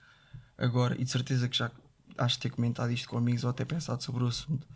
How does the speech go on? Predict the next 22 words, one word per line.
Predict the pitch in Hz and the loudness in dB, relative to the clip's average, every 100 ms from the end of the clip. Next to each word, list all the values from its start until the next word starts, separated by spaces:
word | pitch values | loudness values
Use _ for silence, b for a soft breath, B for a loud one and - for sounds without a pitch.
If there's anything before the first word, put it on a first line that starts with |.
| b b b b | b b b b
existe | - 127 151 139 | 2 4 6 4
também | 147 139 131 | 4 6 6
agora | 127 127 | 6 6
um | 127 | 4
fenómeno | - 123 120 | 2 2 4
no | 120 | 4
mundo | 123 127 | 6 6
da | 123 | 6
música, | 120 131 139 131 | 6 4 0 -6
com | - - | -14 -10
redes | 147 123 - | -4 -2 0
sociais | 120 - 123 127 123 - | 0 2 2 2 2 -2
e | - | -6
a | 127 | -6
facilidade | 123 - 123 120 110 - _ _ _ | -8 -4 -2 -2 -6 -10 _ _ _
que | - 110 | -6 -2
há | 113 | 0
em | |
espalhar | 120 - 120 120 | -2 0 2 2
as | 131 | 0
tuas | - 123 - | 0 2 4
cenas, | 131 135 143 | 4 2 0